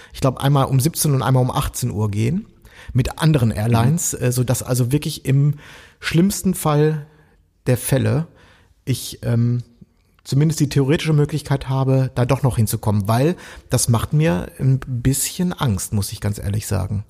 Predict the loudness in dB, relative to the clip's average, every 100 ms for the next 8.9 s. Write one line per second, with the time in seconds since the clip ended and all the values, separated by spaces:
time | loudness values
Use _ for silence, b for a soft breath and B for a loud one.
0 | B B B B B -2 2 2 B -6
1 | -2 0 2 2 2 2 0 2 2 2
2 | 0 0 0 0 -2 -8 _ _ _ _
3 | _ _ -20 -20 _ -2 -2 -2 -8 -2
4 | 2 4 2 0 -2 -2 -2 -2 0 2
5 | 2 0 0 2 2 2 2 2 2 0
6 | -4 -4 0 0 0 0 -4 -6 -6 -2
7 | 0 2 2 0 0 0 0 0 2 0
8 | -2 -4 -4 -8 -4 0 2 4 2